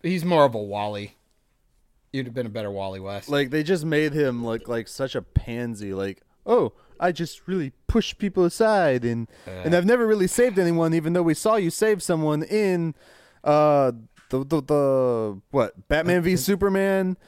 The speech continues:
Speaker 2: And
Speaker 1: yeah,
Speaker 2: then
Speaker 1: in the
Speaker 2: we
Speaker 1: convenience
Speaker 2: saw
Speaker 1: store.
Speaker 2: you arrest Captain Boomerang in Suicide Squad before this movie
Speaker 1: Yep.
Speaker 2: came out." So, what is it?
Speaker 1: Yeah,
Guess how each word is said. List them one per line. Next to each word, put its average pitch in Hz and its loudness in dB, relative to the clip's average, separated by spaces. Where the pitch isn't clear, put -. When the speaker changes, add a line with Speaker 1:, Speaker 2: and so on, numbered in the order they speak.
Speaker 2:
And 135 -2
Speaker 1:
yeah, 143 8
Speaker 2:
then 143 6
Speaker 1:
in 139 0
the - -6
Speaker 2:
we - -10
Speaker 1:
convenience 120 0
Speaker 2:
saw 190 4
Speaker 1:
store. - 2
Speaker 2:
you 165 2
arrest 139 -2
Captain 156 -2
Boomerang 165 0
in 127 0
Suicide 170 2
Squad 160 4
before 170 -2
this 165 -2
movie 170 0
Speaker 1:
Yep. 165 -2
Speaker 2:
came 165 -4
out." 160 -6
So, 123 -6
what 190 -2
is 233 -2
it? 113 -6
Speaker 1:
Yeah, 131 -4